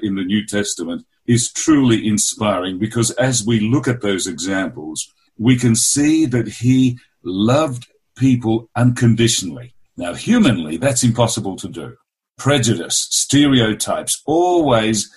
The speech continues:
seem to influence the way we look at people. We tend to prejudge people. Uh, yet Christ was able to love people unconditionally, and that was so reflected when he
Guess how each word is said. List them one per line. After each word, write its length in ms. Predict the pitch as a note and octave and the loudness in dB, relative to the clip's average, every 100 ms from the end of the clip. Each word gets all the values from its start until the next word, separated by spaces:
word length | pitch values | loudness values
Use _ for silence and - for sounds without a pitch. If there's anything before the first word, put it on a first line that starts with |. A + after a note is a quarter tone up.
| _ | _
seem 500 | - - C#3+ E3 E3 | -2 0 2 2 2
to 200 | B2+ - | -2 0
influence 600 | C#3+ D3 - A#2+ G#2+ G#2 | 0 0 0 0 0 -2
the 120 | - | -2
way 420 | G2+ G#2+ A#2+ C3+ C3+ | -2 2 2 2 0
we 160 | A2 | 0
look 340 | G2+ G#2 A#2+ A#2 | 0 0 -2 -4
at 220 | - - | -8 -4
people. 320 | A#2 G#2+ F#2 | -2 -2 -4
We 100 | G2+ | -6
tend 220 | A#2 C3+ | -2 -2
to 80 | B2 | -4
prejudge 680 | - C3+ B2 G#2 B2 B2 - | -4 0 0 2 2 2 -2
people. 440 | G2 D#2+ D#2+ C2 _ _ - | -6 -6 -10 -16 _ _ -8
Uh, 140 | F#2+ | -6
yet 380 | G2+ G#2 B2+ B2 | -2 2 2 0
Christ 760 | - B2+ B2 B2+ - - - - _ _ | -4 2 2 2 0 -4 -8 -12 _ _
was 200 | G2 F#2+ | -8 -6
able 460 | G2+ A#2 B2 A#2 A#2 | 0 2 4 4 0
to 420 | - G2 G2 F#2+ - | 0 -2 -4 -6 -10
love 500 | F#2+ G2+ A#2 A2+ - - | -4 0 0 -2 -4 -2
people 560 | A2+ G2+ F#2+ F2+ - _ - | 0 0 -6 -10 -10 _ -2
unconditionally, 880 | A2+ A2+ A#2 G#2 G2 G2+ F#2 F2+ F2+ | 2 2 2 0 0 -2 -4 -4 -2
and 100 | G#2 | -2
that 120 | C3+ | -2
was 200 | C3 - | -2 0
so 140 | C3+ | 2
reflected 640 | B2+ B2 B2 B2+ A#2+ E2 D#2 | 2 2 2 0 0 -8 -10
when 160 | F#2 F2 | -8 -6
he 180 | G2+ | -6